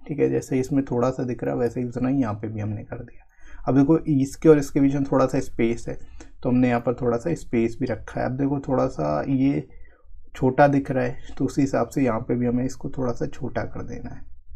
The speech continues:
ठीक है। और इसको भी यहाँ पे अपने हिसाब से थोड़ा सा छोटा कर देंगे, ताकि जैसा ये दिख रहा है वैसे exactly ये भी दिखाई दे, Right। इसके बाद देखो इसी के ठीक नीचे जो है header footer आ रहा है, ठीक है। उसके ऊपर जो है यहाँ पे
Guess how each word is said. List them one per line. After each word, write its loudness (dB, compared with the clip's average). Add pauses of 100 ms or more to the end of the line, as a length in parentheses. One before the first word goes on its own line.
(580)
ठीक -8
है। -6 (1200)
और 0
इसको -2
भी 4
यहाँ 2
पे -2
अपने 2
हिसाब -2
से -12
थोड़ा -4
सा -10
छोटा -6
कर -6
देंगे, -8 (400)
ताकि 6
जैसा 6
ये 2
दिख 0
रहा 4
है 4
वैसे 6
exactly 0
ये 4
भी -6
दिखाई -10
दे, -10 (720)
Right। 2 (400)
इसके 4
बाद 8
देखो 6
इसी 4
के 2 (100)
ठीक 4
नीचे 4
जो 6
है 6
header 6
footer -2
आ 0
रहा -6
है, -8 (120)
ठीक 2
है। 2
उसके 4
ऊपर 4
जो 0
है 0
यहाँ 0
पे 0